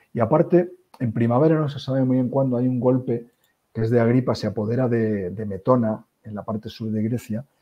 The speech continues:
que es como una base de, de,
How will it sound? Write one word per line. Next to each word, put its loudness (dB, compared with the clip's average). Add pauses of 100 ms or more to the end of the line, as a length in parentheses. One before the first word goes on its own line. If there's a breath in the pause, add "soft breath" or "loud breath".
(220)
que -6
es -6
como 2
una 4
base 4
de, -2 (640)
de, -2